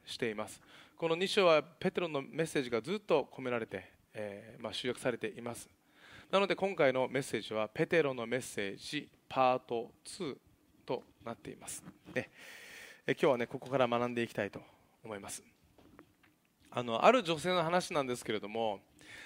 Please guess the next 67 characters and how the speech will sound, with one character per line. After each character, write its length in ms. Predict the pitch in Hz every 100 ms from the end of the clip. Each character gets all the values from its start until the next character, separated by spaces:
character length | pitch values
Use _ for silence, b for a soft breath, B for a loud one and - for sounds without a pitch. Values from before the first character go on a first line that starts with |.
| B B
そ 140 | -
の 100 | 175
あ 40 | 180
る 100 | 196
女 140 | 170
性 160 | 147 175
が 100 | 160
で 100 | 151
す 100 | -
ね、 260 | 127 107 -
ま 120 | 147
あ、 60 | 127 -
キ 120 | 151
ャ 60 |
リ 100 | 165 196
ア 60 |
ウ 40 | 196
ー 160 | 190
マ 180 | 190 135
ン 60 | 101
で 120 | 110
す。 260 | - - - - _ 110
ね。 160 | 110 104
そ 120 | 147
し 100 | -
て、 160 | 165
京 280 | 151 - 226
都 140 | 220 147
の 100 | 131
老 280 | - 151
舗 140 | 160 185
の 120 | 165
旅 140 | 156
館 200 | 156 160 156
に 100 | 151
そ 140 | -
の 120 | 147
女 120 | 135
性 220 | 147 147 135
が 260 | 135 131 - _ _
宿 220 | - -
泊 180 | 175 170
し 140 | -
に 80 | 170
行 60 | 156
っ 40 |
た 120 | 160
ん 40 | 123
で 80 |
す。 180 | - - - _ _ _ _ _ _ B B B B B B B B B - -
ま 120 | 156
あ、 60 | 127
キ 120 | -
ャ 60 |
リ 100 | 170
ア 60 | 190
ウ 60 | 170
ー 120 | 180
マ 120 | 160
ン 40 |
で 80 | 127
す 80 | 117
か 100 | 104
ら、 220 | 98 98 B B B B B B B _
ビ 60 |
シ 180 | -
ッ 60 | -